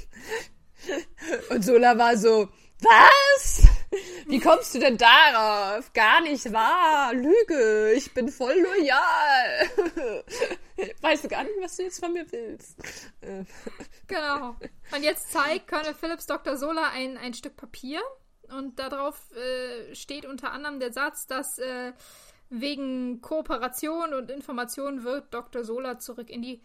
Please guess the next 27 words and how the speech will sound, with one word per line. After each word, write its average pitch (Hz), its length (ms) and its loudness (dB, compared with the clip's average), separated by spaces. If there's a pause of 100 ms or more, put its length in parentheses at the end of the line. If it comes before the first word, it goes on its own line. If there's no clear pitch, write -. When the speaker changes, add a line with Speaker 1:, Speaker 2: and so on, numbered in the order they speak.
(140)
Speaker 2:
Schweiz - 540 -8
entlassen. 226 720 -10 (560)
Und 247 200 -8
er 247 80 -6
sagt, 285 300 -4
dass - 260 -8
diese 247 240 -10
Nachricht, 339 640 -6
die 262 120 -12
wurde 285 240 -6
jetzt, 247 400 -8
äh, 247 140 -10
verschlüsselt 285 600 -8
an 226 280 -10
Washington 359 500 -8
geschickt, - 480 -16 (720)
mit 302 380 -4
dem 269 280 -4
Wissen 330 320 -6
natürlich, 277 640 -8
dass, 240 340 -8
äh, 220 440 -8
Hydra 226 500 -8
ziemlich 277 400 -6
sicher 233 460 -8
die, 214 380 -14
äh, - 220 -18